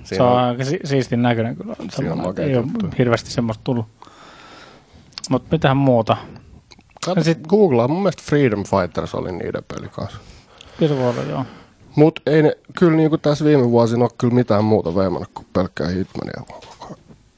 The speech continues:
Speaker 2: Niin. Joo, Freedom Fighters se on ollut siis
Speaker 1: Ol-, oliks se niinku I O nyt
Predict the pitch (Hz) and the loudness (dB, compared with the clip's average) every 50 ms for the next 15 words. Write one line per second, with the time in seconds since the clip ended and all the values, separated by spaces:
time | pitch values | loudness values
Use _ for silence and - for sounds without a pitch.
0 | _ _ _ _ _ _ _ _ - - - 147 143 123 110 110 110 - - - | _ _ _ _ _ _ _ _ -6 -2 0 2 2 2 0 -2 -6 -12 -20 -20
1 | _ _ _ _ _ _ _ - - - - - - - - - - - - - | _ _ _ _ _ _ _ -20 -20 -20 -20 -20 -20 -20 -20 -20 -20 -20 -20 -20
2 | _ _ - - _ _ - _ _ _ _ - - _ - 165 139 120 - 175 | _ _ -20 -20 _ _ -20 _ _ _ _ -20 -18 _ -8 -8 -8 -6 -2 0
3 | 165 143 127 123 120 131 123 113 - _ - 135 117 - - - - - 120 113 | 2 2 2 2 2 2 0 0 -2 _ -4 -4 -4 -4 -6 -6 -2 -2 0 2
4 | 113 117 117 117 117 120 120 113 - _ - - 151 147 143 131 - - - - | 4 4 4 4 4 2 0 0 -4 _ -6 -4 0 0 0 0 0 -2 -4 -6
5 | - - - - 131 143 170 170 - - 185 196 208 196 - - 156 143 135 135 | -6 -6 -6 -2 0 2 0 2 2 2 2 2 2 0 0 0 2 4 4 4
6 | 123 120 131 95 107 135 143 135 117 104 104 104 101 98 | 4 2 2 2 4 6 6 6 6 4 2 -2 -4 -8